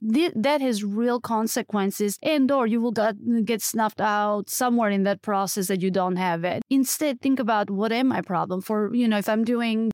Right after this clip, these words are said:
drug discovery, certain techniques are way better than other techniques. Or, and, you know, some basic techniques may lead to very, very strong out-,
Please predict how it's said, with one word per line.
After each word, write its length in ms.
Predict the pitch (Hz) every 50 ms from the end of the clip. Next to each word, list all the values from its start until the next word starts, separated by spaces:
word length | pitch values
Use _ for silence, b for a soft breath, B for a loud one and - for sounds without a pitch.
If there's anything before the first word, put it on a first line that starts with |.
| 240
drug 560 | 214 - 226 247 240 247 240 233 262 269 240 226
discovery, 1080 | 277 240 - - - - - 196 185 175 151 156 165 175 101 98 - - - - 185 -
certain 500 | - - - - - 262 240 226 247 233
techniques 480 | 214 247 220 - 226 247 262 247 - -
are 160 | 233 202 202
way 360 | 202 214 220 240 285 277 277
better 320 | 240 208 240 226 208 214 214
than 200 | 190 202 202 202
other 280 | 196 190 190 202 196
techniques. 840 | 190 - 190 190 185 - - 202 196 202 196 170 - - - - - - -
Or, 220 | - 240 220 -
and, 260 | - - 247 247 - -
you 280 | 185 151 - 262 285 294
know, 140 | 254 208 202
some 420 | - - - 233 226 220 202 185
basic 440 | 180 233 254 285 269 - 359 - -
techniques 540 | - 208 - - 220 226 220 - - - -
may 180 | 214 220 214
lead 300 | 208 220 220 220 220 214
to 80 | - 190
very, 340 | 190 185 196 226 208 202 202
very 220 | 185 202 185 185
strong 320 | 170 - - 208 190 196 196
out-, 200 | - 349 349 339